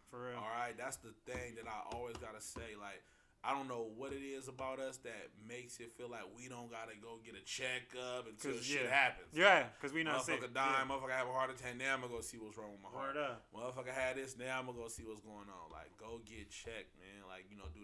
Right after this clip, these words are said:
Speaker 2: that three, four times a month. Go get some benefits. It's all type of free benefits. If you don't got a job, if you do got a job,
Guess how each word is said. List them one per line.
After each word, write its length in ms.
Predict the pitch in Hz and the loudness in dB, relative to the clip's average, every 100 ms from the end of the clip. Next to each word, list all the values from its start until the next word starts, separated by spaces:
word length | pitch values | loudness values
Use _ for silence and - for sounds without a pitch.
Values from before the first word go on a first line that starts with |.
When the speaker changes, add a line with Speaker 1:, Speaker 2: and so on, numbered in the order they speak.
| 107 | -12
Speaker 2:
that 160 | 107 | -12
three, 160 | - 107 | -14 -14
four 160 | 107 107 | -12 -12
times 340 | - 104 104 | -10 -10 -10
a 40 | 101 | -14
month. 240 | 98 104 - | -12 -14 -14
Go 120 | 95 | -14
get 160 | 107 113 | -12 -12
some 140 | 104 | -12
benefits. 520 | 101 107 107 98 92 | -8 -8 -8 -12 -14
It's 140 | - 101 | -16 -14
all 220 | 98 107 | -12 -10
type 240 | 107 110 107 | -8 -8 -10
of 40 | 107 | -14
free 200 | - 104 | -14 -12
benefits. 520 | 104 104 104 - 107 104 | -12 -14 -14 -16 -18 -18
If 80 | 101 | -20
you 100 | - - - _ | -20 -20 -20 _
don't 240 | 117 123 123 | -4 -2 0
got 160 | 120 | -2
a 80 | 117 | -2
job, 400 | 110 117 117 113 | -4 -4 -4 -8
if 140 | 113 | -14
you 60 | 90 | -20
do 160 | 92 123 | -14 -10
got 160 | 113 98 | -8 -8
a 60 | |
job, 400 | 92 101 95 87 | -10 -12 -12 -10